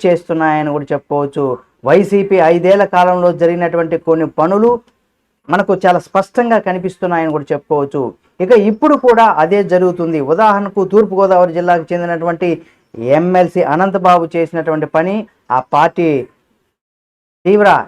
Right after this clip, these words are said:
ఎరకాటంలోకి నెట్టింది. సొంత మాజీ డ్ర-, డ్రైవర్ను హత్య చేసి శవాన్ని డోర్ డెలివరీ చేశారన్న వాదన కూడా ఉంది. కాబట్టి దీనిపైన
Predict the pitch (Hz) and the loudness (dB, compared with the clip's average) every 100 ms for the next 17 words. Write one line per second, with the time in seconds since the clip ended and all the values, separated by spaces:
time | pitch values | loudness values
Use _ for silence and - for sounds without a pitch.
0 | - 147 165 185 180 175 175 170 175 170 | -4 -2 2 2 2 0 -2 -2 -6 -4
1 | 175 175 170 _ _ _ 175 202 214 175 | -6 -6 -10 _ _ _ -2 2 2 2
2 | 175 202 214 180 160 139 _ _ _ _ | 2 4 2 2 -2 -6 _ _ _ _
3 | _ _ 151 196 202 180 117 - 151 208 | _ _ 4 6 4 2 -4 -4 -2 -2
4 | 190 165 135 165 214 - 170 190 190 165 | 0 -2 0 -4 -6 -2 0 0 0 -2
5 | 135 175 185 185 180 170 160 147 147 147 | 2 2 4 0 0 -2 -4 -6 -4 -2
6 | 143 143 139 123 110 120 160 180 165 160 | -2 -4 -4 -4 -2 -2 0 0 0 0
7 | 147 143 135 131 139 214 247 _ _ _ | -2 -4 -4 -2 -2 -4 -6 _ _ _
8 | 202 247 214 160 | 2 2 2 0